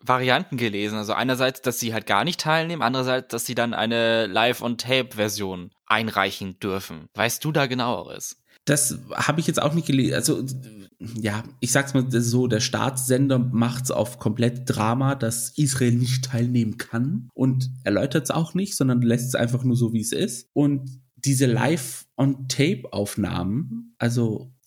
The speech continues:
Speaker 2: die sind ja schon gedreht worden, also die, die gibt es ja schon.
Speaker 1: Ach, okay.
Speaker 2: Und ich dachte mir, okay, eigentlich kann man das einreichen und sagen, wir können nicht in Turin anwesend sein, aber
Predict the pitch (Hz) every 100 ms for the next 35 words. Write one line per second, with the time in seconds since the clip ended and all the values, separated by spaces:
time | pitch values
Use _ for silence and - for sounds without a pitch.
0 | - 120 147 175 147 127 123 123 123 131
1 | 110 85 95 - 98 117 113 104 - -
2 | - 156 131 131 101 - - 123 - -
3 | - - - - - - 92 135 _ _
4 | 127 123 123 120 117 110 - - 123 101
5 | - - - - - - 131 143 143 131
6 | 131 - - - 92 92 139 220 262 -
7 | - 117 107 104 - 110 107 101 - 104
8 | - - 139 135 131 147 135 117 117 110
9 | 107 120 117 117 - 104 104 - 123 120
10 | 123 131 - - 123 127 123 117 127 151
11 | - 110 147 151 160 160 147 160 165 -
12 | 117 131 151 165